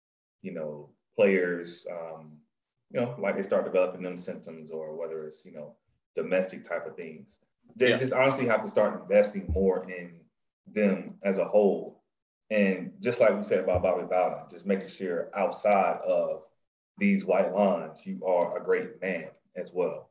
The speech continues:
Speaker 1: Because at the end of the day, we're providing you with generational wealth type money. So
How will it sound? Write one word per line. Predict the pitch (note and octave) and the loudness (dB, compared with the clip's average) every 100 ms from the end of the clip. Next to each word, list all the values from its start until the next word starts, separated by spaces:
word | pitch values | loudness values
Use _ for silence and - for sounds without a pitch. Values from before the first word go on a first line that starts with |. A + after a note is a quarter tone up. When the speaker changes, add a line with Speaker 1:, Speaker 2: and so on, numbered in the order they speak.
| - | -18
Speaker 1:
Because | F#2 F#2+ E2+ | -4 0 0
at | F2+ | -2
the | F#2+ | -2
end | G2+ | 0
of | |
the | F#2 - | 0 2
day, | G2+ F#2 D2+ | 2 2 0
we're | G2 | -2
providing | G#2 G2 F2+ E2+ F2+ | 0 0 0 -4 -8
you | F#2+ E2+ | -8 -6
with | E2+ E2 - _ _ _ _ - | -8 -10 -12 _ _ _ _ -6
generational | G2 A#2 G2 F#2 A2+ A2 F#2 E2 | 2 4 6 6 4 2 -2 4
wealth | G#2+ F#2 - | 6 6 2
type | F#2+ E2+ F2 | -2 -2 0
money. | G2+ - - _ _ | -2 -2 -14 _ _
So | G2+ F2 D#2 | 2 2 2